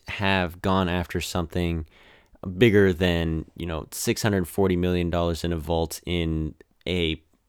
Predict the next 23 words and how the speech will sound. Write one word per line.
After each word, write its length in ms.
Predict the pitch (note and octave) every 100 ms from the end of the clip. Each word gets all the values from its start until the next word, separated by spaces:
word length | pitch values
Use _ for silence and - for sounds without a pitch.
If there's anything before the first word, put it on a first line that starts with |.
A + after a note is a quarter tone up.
| _ _ _
plaza. 460 | - F2+ E2 C#2 B1+
Or 120 | - F2
wh-, 340 | - G2 -
what 180 | A#2+ C3+
was, 140 | A#2+ -
what 180 | C3+ D3
was 160 | B2
it 80 | G2
even? 220 | D#2 D2
A 60 | D#2
hotel? 500 | G#2+ G2+ A2 A#2 B2+ - - -
In 120 | G#2+
a 40 |
hotel. 540 | G2 G#2 - F2+ C#2+ - _ _ -
You 100 | -
know, 100 | F#2+
it's 240 | F#2 -
just, 400 | C3 A2+ - - - - - - -
I, 100 | - -
I 80 | G#2+
feel 220 | - B2
like 160 | A2 -
the, 180 | - F2+